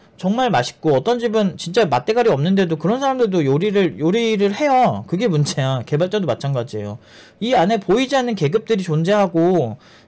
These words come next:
그, 그런 것들이 사실은 누군가에 의해서 굉장히 이렇게 뭉뚱그려져가지고 개발자라면 다 비슷하다고 보여지면 진짜 안 되거든요. 팀노바에 현업 개발자분들 많이 오시거든요, 생각보다.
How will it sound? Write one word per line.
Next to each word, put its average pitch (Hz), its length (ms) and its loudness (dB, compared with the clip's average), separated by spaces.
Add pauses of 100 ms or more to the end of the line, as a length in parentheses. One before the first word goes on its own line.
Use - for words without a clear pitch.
그, 214 540 2 (180)
그런 214 560 0
것들이 233 840 0
사실은 247 560 0 (400)
누군가에 262 460 0
의해서 170 680 0 (580)
굉장히 190 720 -2 (180)
이렇게 131 400 -4 (200)
뭉뚱그려져가지고 156 1300 0
개발자라면 165 720 0
다 165 240 0
비슷하다고 180 840 0
보여지면 175 380 0
진짜 196 280 -4
안 135 120 -4
되거든요. 180 500 0
팀노바에 233 480 0
현업 262 240 -2
개발자분들 175 580 -2
많이 117 260 -6
오시거든요, 123 520 -4
생각보다. 160 480 -8